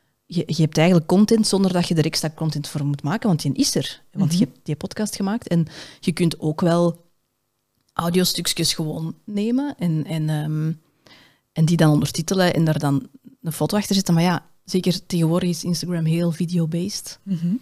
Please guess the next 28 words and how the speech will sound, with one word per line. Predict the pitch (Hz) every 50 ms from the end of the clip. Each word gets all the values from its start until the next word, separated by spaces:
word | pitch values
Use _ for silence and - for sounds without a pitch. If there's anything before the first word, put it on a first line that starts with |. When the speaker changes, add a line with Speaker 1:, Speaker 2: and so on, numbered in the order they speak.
| - _ _ _ _ _ _ _ _
Speaker 1:
En | - 170 160 160
is | - 165 156
dat | 156
eigenlijk | 147 139 160 185 185 -
wel | 170 156
heel | 151 147 156 180 214
fijn | - - 160 156 151
om | 147
te | 147 151
hebben. | 156 185 202 -
En | - 165
heb | 160 147 147
ik | - 160 165 180
dus | 165 143 -
eigenlijk | - 143 156 196 196 170 156 - - - - - _ _ _ _ _ _ _ _ _ _
heel | - 160 151 156 165 185 185 180 -
regelmatige | 160 170 165 160 156 156 156 151 151 156
content | 147 - 165 196 202 220 214 196
zonder | - - 190 202 208 196
dat | 170 165
ik | 156 -
er | 151 - - _ _
iets | - 170 - - -
voor | - 139
moet | 143 139 -
doen. | 175 170 156 - _ _ - - _ _ _
Natuurlijk, | - 147 - - 143 170 - -
hè. | - -